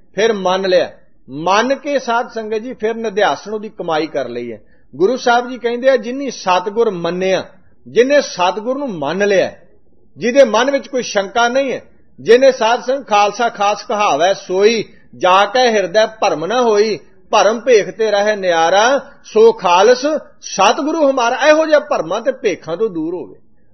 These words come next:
ਭਰਮ ਨਾ ਕੋਈ ਪਿਆ ਹੋਵੇ। ਗੁਰੂ ਗ੍ਰੰਥ ਸਾਹਿਬ ਨੂੰ ਵੀ ਮੱਥਾ ਟੇਕ ਲਿਆ, ਪੀਰਾਂ ਦੇ ਮਗਰ ਵੀ ਚਲੇ ਗਏ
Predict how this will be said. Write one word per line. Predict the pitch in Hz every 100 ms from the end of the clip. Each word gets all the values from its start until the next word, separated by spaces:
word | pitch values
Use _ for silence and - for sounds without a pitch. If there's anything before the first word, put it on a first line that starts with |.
| -
ਭਰਮ | 233 202 180
ਨਾ | 220 277
ਕੋਈ | 302
ਪਿਆ | 254 226 233
ਹੋਵੇ। | 214 202 190 - -
ਗੁਰੂ | 151 226
ਗ੍ਰੰਥ | 214 214 208
ਸਾਹਿਬ | 240 254
ਨੂੰ | 269
ਵੀ | 247
ਮੱਥਾ | 202 214 202
ਟੇਕ | 214 208
ਲਿਆ, | 214 208
ਪੀਰਾਂ | 214 208 214
ਦੇ | 214
ਮਗਰ | 208 202 214
ਵੀ | 220
ਚਲੇ | 190 185 190
ਗਏ | 185